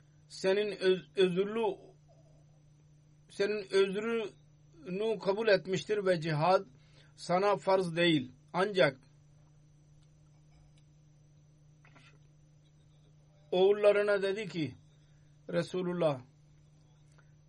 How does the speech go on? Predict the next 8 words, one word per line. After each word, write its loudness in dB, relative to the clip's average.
sizler 2
niye -2
onu -4
iyi, -2
e, 2
işine -4
mani 2
olmayınız? 0